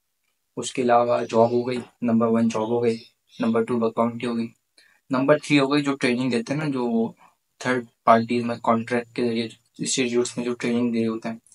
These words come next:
वो भी देखें, जो जिसको आता होगा वही दे पाएगा training। मैं majorly आपको बता रहा हूँ कि source of income कौन कौन से हो सकते हैं।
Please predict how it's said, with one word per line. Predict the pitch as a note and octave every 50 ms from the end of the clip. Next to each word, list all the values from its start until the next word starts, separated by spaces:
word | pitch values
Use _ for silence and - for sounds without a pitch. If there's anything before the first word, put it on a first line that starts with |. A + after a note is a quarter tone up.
| _ _ -
वो | B2 A#2+
भी | A#2 C#3
देखें, | B2 B2+ B2 B2 C3 B2+
जो | B2 A#2+ B2
जिसको | A#2+ A2+ - - - - B2
आता | A2+ A2+ - B2+
होगा | B2 A#2+ B2+ B2
वही | A#2+ A#2 A#2 B2+ C3+ C3 -
दे | A#2 A#2 A#2+
पाएगा | - A2 G#2+ A2 A2 G#2+
training। | - A2+ A2 G#2 - - _ _ _ _ _ - - _ _ _ _ -
मैं | C#3+ C3+
majorly | B2+ C3 C3+ C3+ D3 D3+ D#3+ D3+
आपको | C#3+ - - C#3+
बता | B2+ A#2 A#2 A2 A2
रहा | A2+ A#2+
हूँ | A#2+ A2+
कि | A#2 A#2
source | A2+ - B2+ A#2+ -
of | - A2+ A#2
income | A2+ A2+ A2+ A2+ A2+
कौन | - A2 -
कौन | - A2 G#2+
से | - - A2+
हो | A2+
सकते | - - - - - -
हैं। | - -